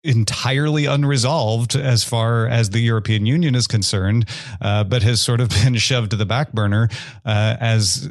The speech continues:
the U K deals with the mess of having a government at all. Uh, and, and that's gonna come up. Uh, it's, it's not gonna stay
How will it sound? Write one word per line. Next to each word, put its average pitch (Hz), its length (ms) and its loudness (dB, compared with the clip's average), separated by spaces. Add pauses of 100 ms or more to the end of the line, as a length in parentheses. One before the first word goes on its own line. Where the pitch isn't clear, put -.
the 117 300 0 (140)
U 117 160 2
K 113 200 2
deals 113 380 0
with 117 160 0
the 117 80 -2
mess 110 260 2
of 117 140 -2
having 127 380 0
a 107 40 0
government 107 520 0
at 117 120 0
all. 123 400 -2
Uh, 107 380 2
and, 113 460 0
and 107 220 0
that's 110 260 -2
gonna 135 280 0
come 151 240 -2
up. 180 220 -4 (180)
Uh, 107 320 0
it's, 117 200 -2
it's 113 200 -2
not 117 140 0
gonna 127 180 0
stay 120 540 0